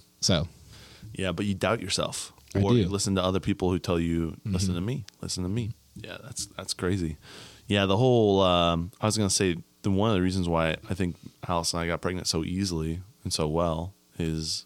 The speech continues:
Speaker 1: It's 'cause you had s-, <clears throat> it's 'cause you had sex. That's <laughs>
Speaker 2: Um, that
Speaker 1: So-,
Speaker 2: helps.
Speaker 1: sorry.
Speaker 2: I'll, I'll say that. That def-, definitely helps.
Speaker 1: <laughs>
Speaker 2: But it, it's because we were eating from the garden all summer.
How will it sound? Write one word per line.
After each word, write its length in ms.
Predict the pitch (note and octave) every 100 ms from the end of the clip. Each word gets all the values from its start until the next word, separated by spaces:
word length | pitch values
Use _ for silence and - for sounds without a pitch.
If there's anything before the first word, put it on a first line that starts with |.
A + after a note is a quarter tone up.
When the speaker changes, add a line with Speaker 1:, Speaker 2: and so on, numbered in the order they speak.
| _
Speaker 1:
It's 100 | -
'cause 200 | A2+ G2+
you 100 | G#2
had 120 | F2+
s-, 160 | - - B2 - _
<clears throat> 400 | - _ _ _
it's 320 | D#3+ D#3 A2+ -
'cause 160 | A#2
you 80 | A2
had 100 | F2+
sex. 360 | - - - -
That's 880 | A#2+ A#2 - - - - - - - -
<laughs> 400 | - - - -
Speaker 2:
Um, 240 | E2 E2+ - - - -
that 200 | A#2 G#2
Speaker 1:
So-, 60 | B2
Speaker 2:
helps. 300 | G2 E2 -
Speaker 1:
sorry. 300 | - G2+ F#2+
Speaker 2:
I'll, 80 | A#2
I'll 60 | G#2
say 160 | G2+ -
that. 240 | F2+ D#3+ F#2+
That 140 | F#2+
def-, 180 | F#2 -
definitely 360 | G2 F#2+ F#2
helps. 280 | F#2 F2 - - F3+ -
Speaker 1:
<laughs> 100 | -
Speaker 2:
But 240 | A#2+ A#2+ -
it, 240 | B2 A#2 A#2
it's 240 | B2 - A#2
because 440 | A2 A#2 A2 G2
we 200 | G2 G2+
were 140 | G2 F#2+
eating 300 | A2+ G#2+ G2
from 160 | F#2+ F#2
the 100 | E2
garden 360 | E2+ F2 F2
all 160 | D#2 D#2
summer. 400 | - E2+ E2+